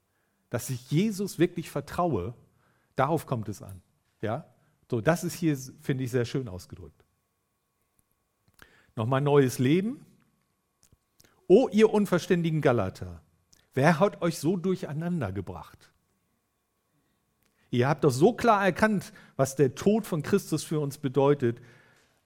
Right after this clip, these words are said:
als ich euch Jesus Christus, den Gekreuzigten, vor Augen malte. Sagt mir, habt ihr den Heiligen Geist etwa durch das Befolgen des Gesetzes empfangen? Natürlich nicht.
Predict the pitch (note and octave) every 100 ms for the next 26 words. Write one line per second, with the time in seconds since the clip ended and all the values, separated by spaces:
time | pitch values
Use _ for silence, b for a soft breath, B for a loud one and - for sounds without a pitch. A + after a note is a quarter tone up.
0 | - C3+ C3 B2 - B2+ B2 C3 D#3+ F#3
1 | F#3 - D3+ - B2+ B2+ A#2 A2 - -
2 | C3 C3 - B2 - A#2+ B2+ A#2+ A#2 G2+
3 | F2+ E2+ E2+ - G2+ _ _ _ _ _
4 | _ _ _ _ - B2 F3+ - E3 C3+
5 | F#3 - F#3 F#3 E3+ B B - C3+ B2
6 | D#3 G#3+ A#3 A3+ F3+ F3 F3+ D3 D#3 C#3+
7 | C#3+ - A#2+ - B2 - D#3 G3+ F3+ C3+
8 | B2 G#2+ B2 A#2+ E3 D#3+ E3+ - F3 G#3+
9 | A3 _ _ _ _ _ _ _ _ -
10 | B2 - E3+ F#3 G3+ A#3 -